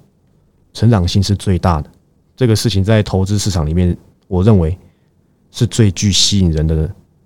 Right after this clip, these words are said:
一个题材。但是要怎样？要逐梦踏实哦，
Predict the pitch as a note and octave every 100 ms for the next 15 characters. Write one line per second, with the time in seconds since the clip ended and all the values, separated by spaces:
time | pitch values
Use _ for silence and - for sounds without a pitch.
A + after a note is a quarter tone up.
0 | _ _ _ F#2+ G#2+ F#2+ F2 E2 - -
1 | _ - F#2 F2+ D2+ - _ _ _ _
2 | _ _ _ _ _ _ _ _ _ _
3 | C#3 C3+ C#3 B2 G2+ F#2 - _ _ _
4 | _ _ _ _ _ C3 - G#2+ A#2+ A2+
5 | G#2+ F#2+ - -